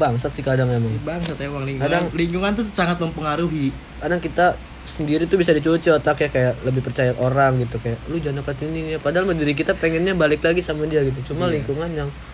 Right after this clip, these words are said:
Speaker 1: bikin kita down atau apalah istilahnya gitu. Itu
Speaker 2: Ada,
Speaker 1: sih.
Speaker 2: ada beberapa, eh,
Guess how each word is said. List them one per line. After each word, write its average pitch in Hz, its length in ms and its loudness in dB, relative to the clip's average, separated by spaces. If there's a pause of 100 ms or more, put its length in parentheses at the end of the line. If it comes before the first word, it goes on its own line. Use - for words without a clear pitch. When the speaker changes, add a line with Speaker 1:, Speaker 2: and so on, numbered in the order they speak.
(380)
Speaker 1:
bikin 139 240 0
kita 139 220 2
down 156 240 4
atau 131 240 0
apalah 165 400 2
istilahnya 139 420 -4
gitu. 139 400 -4 (1000)
Itu 135 140 -10
Speaker 2:
Ada, 165 220 2
Speaker 1:
sih. 160 100 0 (160)
Speaker 2:
ada 160 300 0
beberapa, 131 520 0 (580)
eh, 120 340 -2